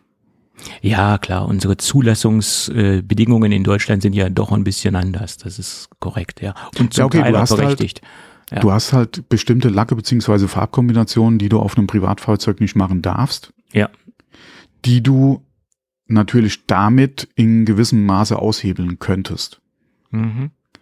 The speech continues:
Speaker 2: Äh, vorausgesetzt, die Technik käme halt so auch aufs Fahrzeug, wie sie es gezeigt haben, aber das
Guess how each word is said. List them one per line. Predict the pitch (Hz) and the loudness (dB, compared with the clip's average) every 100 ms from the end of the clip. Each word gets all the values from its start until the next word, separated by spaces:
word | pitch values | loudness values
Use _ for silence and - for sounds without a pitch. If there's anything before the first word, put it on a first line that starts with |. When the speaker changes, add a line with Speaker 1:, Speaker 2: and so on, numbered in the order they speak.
| _ _ _ | _ _ _
Speaker 2:
Äh, | - 95 | 0 0
vorausgesetzt, | 87 92 107 - 110 110 - - - _ _ _ _ _ _ - - _ _ - 110 - | 2 0 0 0 0 0 0 -6 -12 _ _ _ _ _ _ -16 -16 _ _ -16 -14 -2
die | 101 - | -2 2
Technik | 113 - 110 | 0 2 2
käme | 127 117 107 | 2 4 4
halt | 98 | 2
so | - 113 | 2 2
auch | - 107 101 - _ _ _ - | 2 0 0 -10 _ _ _ -4
aufs | 98 - | -4 -2
Fahrzeug, | 104 107 107 95 | -2 0 0 2
wie | 95 | 0
sie | 90 | 0
es | 87 | -2
gezeigt | 87 - 98 - | -2 0 -2 0
haben, | 85 82 | -2 0
aber | 85 85 | 0 0
das | 90 - | 0 -2